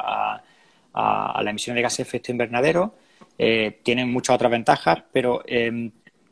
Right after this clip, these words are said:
sí es cierto que la, el cálculo de las emisiones es, es difícil porque es un ejercicio de contabilidad importante, eh, sobre todo en España con sistemas de producción tan diversos. Y lo que no hemos dado cuenta es que el,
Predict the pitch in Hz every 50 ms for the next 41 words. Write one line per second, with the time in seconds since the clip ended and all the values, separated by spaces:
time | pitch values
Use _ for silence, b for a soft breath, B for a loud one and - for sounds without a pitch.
0 | _ - - - - - - 156 151 - - 160 147 - 165 - - 147 147 151
1 | 156 160 - - - 120 123 120 117 117 113 113 113 113 113 110 - - _ _
2 | _ - 127 117 117 - - 143 160 160 - - 160 156 151 151 151 147 147 -
3 | - 120 135 135 139 135 - 147 139 139 131 - - 156 156 156 165 165 - -
4 | - - 131 123 120 113 - - - - - - 131 120 127 117 - 165 170 -
5 | - - 170 208 240 - - 123 - - - - 147 135 127 - 127 131 120 -
6 | 131 127 - 127 117 123 120 120 120 120 120 117 117 117 117 113 113 117 120 -
7 | - _ _ - 127 117 - 113 110 - 131 139 131 - - 113 101 _ B B
8 | B B B B B B B B - - 120 113 107 _ _ - - - - 117
9 | 110 - - - 120 110 - 135 139 151 156 127 - - 143 143 135 117 120 113
10 | - - - - 127 127 123 123 - 123 120 110 - - 131 123 120 - 120 110
11 | 107 110 120 139 143 - - 147 151 175 - _ _ _ b b b b b b
12 | b b b b b - 123 120 120 - 120 117 123 139 147 151 151 156 151 151
13 | 156 160 160 175 156 - - - 170 165 175 - - - - 131 123 120 120 117
14 | 113 113 113 113 - -